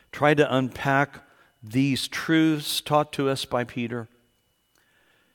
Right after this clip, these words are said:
In this series, Lord, we need to know and, and to hear what the Spirit of God would be teaching, what he would be saying to us.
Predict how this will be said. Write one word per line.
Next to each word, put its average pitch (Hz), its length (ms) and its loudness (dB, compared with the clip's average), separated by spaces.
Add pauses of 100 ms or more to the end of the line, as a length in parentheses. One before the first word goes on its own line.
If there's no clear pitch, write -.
(140)
In 127 180 -2
this 135 140 2
series, 143 540 4
Lord, 120 400 2
we 139 160 2
need 147 300 2
to - 120 -4
know 135 440 4
and, 104 280 -2
and 110 200 -2
to 110 80 -4
hear 131 280 0
what 107 220 -2
the 113 100 -6
Spirit 123 480 -4
of 101 160 -8
God 110 340 2
would 101 180 -6
be 98 140 -8
teaching, 135 580 -6 (400)
what 95 160 -2
he 107 140 -4
would 110 200 -4
be 107 120 -4
saying 113 500 0
to 92 180 -8
us. 80 420 -12